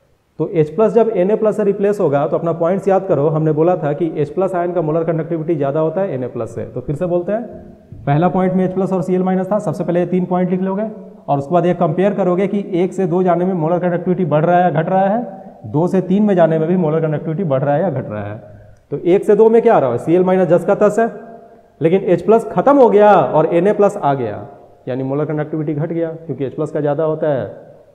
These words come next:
है ना, और एनए प्लस का कम होता है। तो एक काम करो, हटा दो इसको, ये घट गया हमारा।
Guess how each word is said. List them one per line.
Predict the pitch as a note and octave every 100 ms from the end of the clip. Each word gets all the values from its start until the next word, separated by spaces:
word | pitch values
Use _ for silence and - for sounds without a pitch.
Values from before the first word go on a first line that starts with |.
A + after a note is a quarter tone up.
| _
है | D3
ना, | F3
और | B2 B2
एनए | B2+
प्लस | C#3 C#3
का | D3+
कम | E3
होता | E3 D#3 D3
है। | C#3 C#3+ -
तो | B2+
एक | A2
काम | B2 C#3+
करो, | D3+ A2+ - - _ _ _ _ _ _ _ _
हटा | - D3
दो | D#3
इसको, | D#3 - - - _ _ _ -
ये | A#2
घट | A#2+
गया | A#2+ B2+
हमारा। | A#2+ A#2+